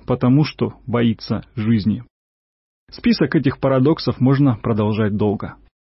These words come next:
Всё дело в том, что в личности алкоголика присутствуют две особи.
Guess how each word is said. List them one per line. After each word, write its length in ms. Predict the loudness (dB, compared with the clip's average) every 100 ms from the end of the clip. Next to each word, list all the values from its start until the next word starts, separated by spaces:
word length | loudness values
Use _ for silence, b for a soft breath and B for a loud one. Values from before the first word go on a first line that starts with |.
| _ _ _ _ -4
Всё 160 | 0
дело 240 | 4 4 2
в 80 |
том, 220 | 2 2 2
что 340 | 2 2 4
в 60 | 4
личности 500 | 2 4 2 2 2
алкоголика 640 | 2 2 2 2 2 0
присутствуют 720 | 0 -2 0 -4 -2 2 2
две 240 | 4 4 6
особи. 560 | 4 2 -2 -4 -6